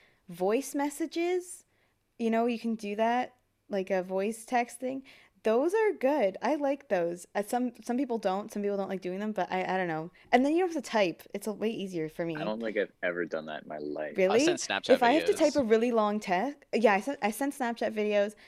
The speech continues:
Speaker 1: Or if I have to type a really long text, I'm like, "I'm just gonna send a voice message." I have one friend who only sends me voice messages. <laughs> Anyway,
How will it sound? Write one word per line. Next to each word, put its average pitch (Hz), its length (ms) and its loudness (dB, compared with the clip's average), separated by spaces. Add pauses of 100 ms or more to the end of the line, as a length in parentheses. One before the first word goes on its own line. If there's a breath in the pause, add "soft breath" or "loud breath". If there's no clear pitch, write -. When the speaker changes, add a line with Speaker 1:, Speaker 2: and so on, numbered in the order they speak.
(140 loud breath)
Speaker 1:
Or - 80 -4
if 214 100 -4
I 220 60 4
have 233 120 0
to - 60 -14
type 233 220 0
a 247 60 2
really 208 240 0
long 202 200 -2
text, 202 460 -2
I'm 190 140 -4
like, 185 300 -4 (380)
"I'm 202 100 -2
just 196 100 -6
gonna 190 120 -4
send 180 180 -4
a - 20 -10
voice 180 240 -4
message." 165 380 -6 (240 soft breath)
I 202 120 2
have 247 140 4
one 220 160 -2
friend 202 320 -2
who 185 240 -6 (280)
only 214 340 2
sends 165 240 -4
me 165 100 -2
voice 160 300 -4
messages. - 540 -10 (640 soft breath)
<laughs> 233 40 2 (840 loud breath)
Anyway, 214 480 4